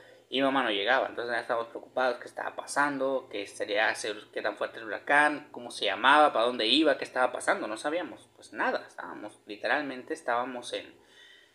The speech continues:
en, en blanco, por así decirlo. Lo único que sabíamos es que había un mal tiempo y teníamos que estar resguardados.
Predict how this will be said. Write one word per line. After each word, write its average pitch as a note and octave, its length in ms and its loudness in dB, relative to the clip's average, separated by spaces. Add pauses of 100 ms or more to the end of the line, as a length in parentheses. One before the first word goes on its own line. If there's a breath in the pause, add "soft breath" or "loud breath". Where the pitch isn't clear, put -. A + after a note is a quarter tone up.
(580 soft breath)
en, C3+ 240 4
en B2+ 240 -4
blanco, D#3 480 8
por A#2+ 140 4
así A#2 100 0
decirlo. C3 220 -2
Lo D#3+ 60 2
único E3 140 6
que D3+ 100 0
sabíamos D3 420 4
es - 40 -12
que - 80 2
había C3+ 140 4
un C3+ 60 -2
mal B2+ 200 2
tiempo F3+ 380 4
y F#3+ 40 0
teníamos B2 320 -4
que B2 60 -8
estar A#2+ 220 -2
resguardados. - 800 -6